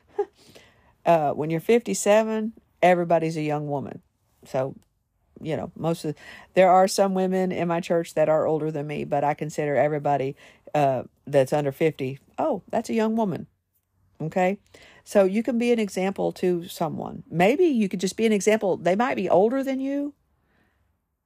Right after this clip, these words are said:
but they may be newer to Christianity.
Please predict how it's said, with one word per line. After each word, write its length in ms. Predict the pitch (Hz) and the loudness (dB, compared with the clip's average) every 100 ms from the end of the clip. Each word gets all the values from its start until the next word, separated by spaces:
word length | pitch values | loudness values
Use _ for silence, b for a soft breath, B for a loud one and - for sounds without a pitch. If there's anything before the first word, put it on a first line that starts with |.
| _ _ _ _ - | _ _ _ _ -4
but 500 | 269 262 208 - _ | -2 0 0 -2 _
they 180 | 202 208 | -2 0
may 240 | 220 226 | 2 0
be 240 | 208 214 208 | 0 -2 -2
newer 640 | 196 220 247 196 151 - _ _ | 0 0 0 -2 -4 -8 _ _
to 120 | - 202 | -4 -2
Christianity. 800 | 233 208 220 208 247 208 - | -2 -4 -2 -2 0 -2 -4